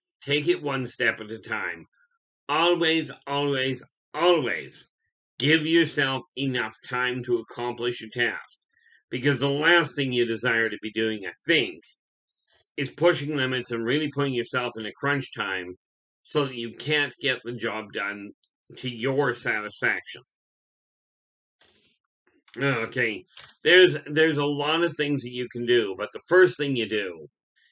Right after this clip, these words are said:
is decide what you're not content with, and then that's where this little list here comes in. Of course, it's not lined paper now. I've decided to go to this stuff. But it's still the same principle.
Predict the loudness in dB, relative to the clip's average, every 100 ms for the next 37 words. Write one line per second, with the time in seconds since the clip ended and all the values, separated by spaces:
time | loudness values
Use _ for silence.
0 | _ _ _ 0 0 0 -4 0 2 0
1 | -2 -2 0 -2 -4 -6 -6 -4 -6 -8
2 | -12 -12 -14 -8 -6 0 0 2 -2 -6
3 | -12 -14 _ _ _ _ -10 -8 -6 -6
4 | -4 -6 -6 -8 -8 -8 -10 -6 -4 -4
5 | -6 -18 -18 -20 -20 -20 -20 -20 -20 _
6 | -20 -20 _ -20 -2 2 2 2 2 2
7 | 2 0 0 0 0 -2 -6 -4 -4 -4
8 | 0 0 0 0 -2 -2 -6 -6 -10 -14
9 | -16 _ _ _ _ -20 -20 _ -20 -10
10 | 2 4 4 2 4 4 2 0 0 0
11 | 0 -2 -4 -10